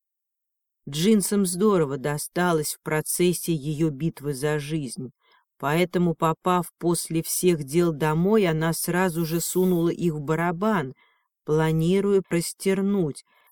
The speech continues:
но отвлеклась на банковскую платежку и программу не запустила. Лера извлечет джинсы из недр стиральной машинки, добудет из них картонный прямоугольник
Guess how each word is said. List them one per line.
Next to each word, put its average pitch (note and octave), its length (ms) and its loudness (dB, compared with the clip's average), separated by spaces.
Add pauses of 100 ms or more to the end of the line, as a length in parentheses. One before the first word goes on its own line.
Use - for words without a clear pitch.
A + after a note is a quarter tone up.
но G3 200 4
отвлеклась G#3 960 0 (300)
на F3+ 220 4
банковскую F3 800 0
платежку G3 680 0
и F3 40 0
программу F3 580 0
не G3 140 2
запустила. F#3 1040 -2 (640)
Лера G#3 400 4
извлечет F3 800 0
джинсы F#3 580 2
из E3+ 160 -2
недр F#3+ 360 0
стиральной F3 580 0
машинки, F#3 800 -4 (320)
добудет F3+ 720 2
из F3 160 0
них G#3 200 4
картонный E3+ 640 2
прямоугольник E3+ 920 2